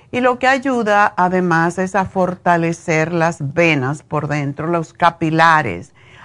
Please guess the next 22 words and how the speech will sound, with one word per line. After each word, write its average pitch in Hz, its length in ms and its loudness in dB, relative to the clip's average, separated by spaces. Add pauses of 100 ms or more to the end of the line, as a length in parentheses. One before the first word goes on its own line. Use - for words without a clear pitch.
(160)
Hay 208 180 0
mucha 254 640 -2
gente 226 800 -4 (380)
que 214 140 0
te-, 196 520 -2
que 196 160 0
tiene 190 240 0
problemas 180 580 0
de 180 140 0
ojos 175 460 -2
enrojecidos, 208 1400 -2 (520)
que 196 160 0
tiene 185 1040 0 (260)
venitas 190 760 2
capilares, 185 960 4
como 302 240 0
los, 269 340 0
las 254 240 -2
personas 220 480 -4
que 226 160 -6
sufren 202 560 -6
de, 185 400 0